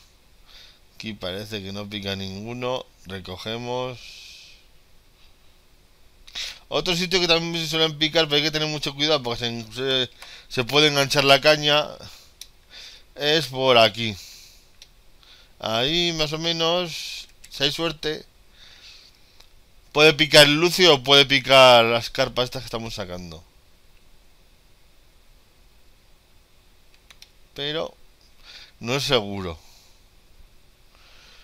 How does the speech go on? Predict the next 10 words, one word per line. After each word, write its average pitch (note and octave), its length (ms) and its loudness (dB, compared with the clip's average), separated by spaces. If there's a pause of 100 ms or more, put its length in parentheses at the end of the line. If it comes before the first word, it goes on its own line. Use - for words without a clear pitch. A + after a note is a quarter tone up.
(2500)
No, G2 80 -12
que A#2+ 140 -10
parece B2 360 -4
que A#2 80 -2
aquí A#2 160 -2
tampoco A#2 420 -4
quieren A2+ 320 -4
picar. F#2 440 -4 (1120)
Seguimos A#2 560 -6
recogiendo. C3+ 880 -4